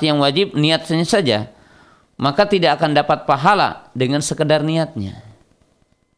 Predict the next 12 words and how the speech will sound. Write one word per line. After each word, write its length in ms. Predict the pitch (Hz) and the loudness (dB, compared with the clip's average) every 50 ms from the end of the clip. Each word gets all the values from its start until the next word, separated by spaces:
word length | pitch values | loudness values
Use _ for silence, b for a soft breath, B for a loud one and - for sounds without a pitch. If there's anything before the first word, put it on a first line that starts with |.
| _ _ _ _ _ _ _ _ _ _ _ _ _ _ _ | _ _ _ _ _ _ _ _ _ _ _ _ _ _ _
Berbeda 560 | - 113 127 139 127 127 135 127 135 165 185 | -4 -2 -2 0 2 2 2 2 4 2 2
dengan 320 | 156 160 143 135 143 147 139 | 2 0 0 0 0 -2 -2
perkara-perkara 800 | - 139 135 - 135 123 131 131 - 139 120 - - 135 143 143 | -2 -4 -2 0 0 0 0 0 0 -2 -2 0 0 0 0 2
yang 180 | 135 135 135 | 0 0 -2
mustahab. 640 | 139 147 143 - - - 113 107 107 107 95 85 80 - _ _ _ _ _ _ _ _ _ _ _ _ _ _ _ _ _ _ _ _ _ _ _ _ _ _ _ _ _ _ _ _ _ _ _ _ _ _ _ - | -2 -2 -4 -4 -2 -2 -2 0 0 -2 -2 -4 -10 -14 _ _ _ _ _ _ _ _ _ _ _ _ _ _ _ _ _ _ _ _ _ _ _ _ _ _ _ _ _ _ _ _ _ _ _ _ _ _ _ -2
Dan 160 | - 117 113 120 | -2 0 0 2
ini 160 | 127 147 165 | 0 0 0
adalah 300 | 151 139 135 127 127 - | 0 2 2 0 0 0
kaidah-kaidah 720 | - - 143 - 165 151 143 120 - 127 127 135 143 139 123 | 0 0 2 2 2 0 0 0 0 0 0 2 2 2 2
berkaitan 480 | 127 123 - 123 120 120 - 139 135 131 | 0 0 2 0 0 0 0 -2 0 0
dengan 300 | 120 117 110 110 110 113 | 0 0 0 -2 -2 -2
niat. 240 | 110 101 92 82 | -2 -2 -4 -6